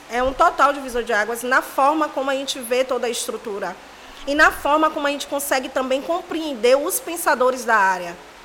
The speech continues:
Porque os pensadores são brancos, são acadêmicos, e pra gente ter acesso a esse conteúdo, a gente precisa mergulhar mesmo, tem que ir.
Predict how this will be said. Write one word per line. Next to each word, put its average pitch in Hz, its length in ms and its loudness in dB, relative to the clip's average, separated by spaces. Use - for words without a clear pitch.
Porque 262 420 4
os 311 140 -2
pensadores 254 420 -2
são 311 180 -2
brancos, 285 520 0
são 339 300 2
acadêmicos, 285 840 0
e 294 100 -6
pra 311 140 0
gente 294 200 -6
ter 311 120 2
acesso 330 560 0
a 285 60 2
esse 294 160 -6
conteúdo, 262 800 -2
a 311 60 -8
gente 285 160 -6
precisa 403 520 -6
mergulhar 494 540 0
mesmo, 381 500 -2
tem 294 200 -4
que 466 120 -4
ir. 370 500 0